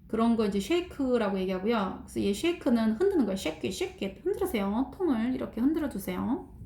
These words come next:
자, 그래서 얘는 쉐이크, 슈크, 쉐이큰. 삼 단 변화. 쉐이크, 슈크, 쉐이큰.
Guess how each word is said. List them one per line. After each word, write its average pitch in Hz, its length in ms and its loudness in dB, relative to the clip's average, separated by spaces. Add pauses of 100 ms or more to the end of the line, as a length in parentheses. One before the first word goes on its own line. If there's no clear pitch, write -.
(600)
자, 185 420 -2
그래서 196 240 0
얘는 220 180 4
쉐이크, 339 560 2
슈크, 370 560 -2
쉐이큰. 214 840 2
삼 226 180 0
단 208 160 2
변화. 190 360 0
쉐이크, 196 320 -6
슈크, - 360 -6
쉐이큰. - 560 -8